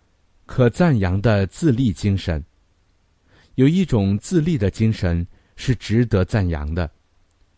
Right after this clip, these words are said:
有志肩负自己的重荷，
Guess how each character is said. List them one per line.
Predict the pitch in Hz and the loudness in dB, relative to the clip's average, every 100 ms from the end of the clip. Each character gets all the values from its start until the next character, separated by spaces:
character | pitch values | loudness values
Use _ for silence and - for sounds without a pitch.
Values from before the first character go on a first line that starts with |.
| _ _ _ _ _ _ | _ _ _ _ _ _
有 | 160 151 | 4 4
志 | 151 233 180 | 4 2 2
肩 | 127 202 202 | 2 0 0
负 | 196 - 151 | 0 0 -2
自 | - 202 | 0 -2
己 | 135 80 | -2 -4
的 | 87 | -4
重 | - 123 | -2 -2
荷， | 85 - 98 | -2 -4 -4